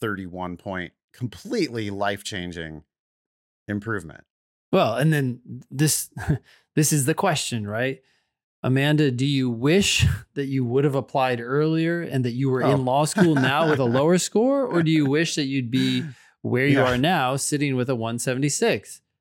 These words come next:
Speaker 2: I mean,
Speaker 1: Yeah, she's looking at her, you know,
Speaker 2: I don't
Speaker 1: these
Speaker 2: think we
Speaker 1: people
Speaker 2: need
Speaker 1: that
Speaker 2: to
Speaker 1: she,
Speaker 2: wait. <laughs>
Speaker 1: <clears throat> these people that she tutored for free,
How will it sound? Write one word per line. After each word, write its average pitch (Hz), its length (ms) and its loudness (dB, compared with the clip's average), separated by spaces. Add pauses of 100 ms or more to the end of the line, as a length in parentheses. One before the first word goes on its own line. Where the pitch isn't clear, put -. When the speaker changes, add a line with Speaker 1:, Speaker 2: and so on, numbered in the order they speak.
(540)
Speaker 2:
I 139 60 -6
mean, 143 160 2
Speaker 1:
Yeah, 101 120 2
she's 143 340 -2
looking 156 300 -4
at 139 180 -2
her, 120 460 -6
you 123 100 -6
know, 113 80 2
Speaker 2:
I - 20 2
don't 165 140 4
Speaker 1:
these 185 80 2
Speaker 2:
think 165 180 2
we 160 100 4
Speaker 1:
people 156 40 2
Speaker 2:
need 165 100 4
Speaker 1:
that 156 40 -2
Speaker 2:
to 143 60 2
Speaker 1:
she, 143 60 2
Speaker 2:
wait. 170 880 -2
<laughs> - 0 -
Speaker 1:
<clears throat> - 40 -6
these 151 160 0
people 170 260 -2
that 135 120 -2
she 123 160 -4
tutored 123 420 -4
for 107 140 -10
free, 101 400 -4